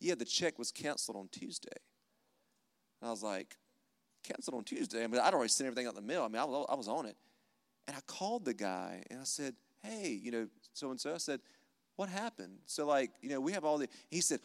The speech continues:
"Well, I got mad at this other guy, and we got into an argument, and I'm just done with you and your church." I said, "I didn't, I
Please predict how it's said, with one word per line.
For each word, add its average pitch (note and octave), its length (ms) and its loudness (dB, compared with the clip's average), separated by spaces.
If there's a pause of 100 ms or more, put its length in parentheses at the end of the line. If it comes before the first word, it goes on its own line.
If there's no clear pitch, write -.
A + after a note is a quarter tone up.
"Well, E3 100 12
I G#3 60 12
got F#3+ 180 10
mad E3 240 10
at C3 80 0
this C#3+ 160 8
other E3 140 10
guy, B2 440 10
and A2 140 0
we F3+ 80 12
got F3 140 12
into C#3+ 200 6
an G#2+ 60 6
argument, B2 480 8
and A#2+ 100 6
I'm F#3+ 120 10
just A#2 200 0
done D#3 220 12
with C3 160 2
you C#3 120 8
and C3+ 180 6
your G#2 100 2
church." - 480 0
I - 40 -6
said, - 260 -2
"I C#3+ 60 -4
didn't, - 260 -4 (580)
I - 40 -18